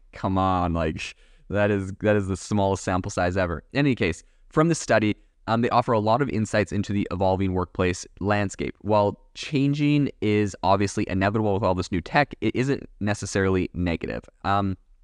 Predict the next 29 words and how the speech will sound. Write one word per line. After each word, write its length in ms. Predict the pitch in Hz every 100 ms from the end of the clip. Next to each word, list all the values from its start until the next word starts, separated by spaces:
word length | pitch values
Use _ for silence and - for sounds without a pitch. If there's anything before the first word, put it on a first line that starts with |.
| _ _ _
so 260 | - 131 - _ _ _ - _ 120
based 300 | 139 202 -
on 140 | 180
the 60 | 170
surveyed 340 | - 143 131
executives' 480 | 123 120 113 104 98
feedback, 440 | - 107 107 107 - -
a 100 | -
staggering 600 | - - 127 127 127 120 -
forty 480 | _ - 156 208 214
percent 360 | - - 160
of 100 | 147
their 120 | 127
workforce 680 | 107 110 123 - 92 90 - -
will 200 | 104 101
likely 420 | 98 107 - 123
need 300 | 107 101 98
reskilling 640 | 87 101 - - 120 117
within 220 | 104 107
the 80 | 101
next 280 | 95 - -
three 280 | - 101 95
years 440 | 85 87 71 71
in 100 | 92
light 160 | 95 92
of 80 |
the 220 | 95 - 98
A 40 |
I 240 | 90 90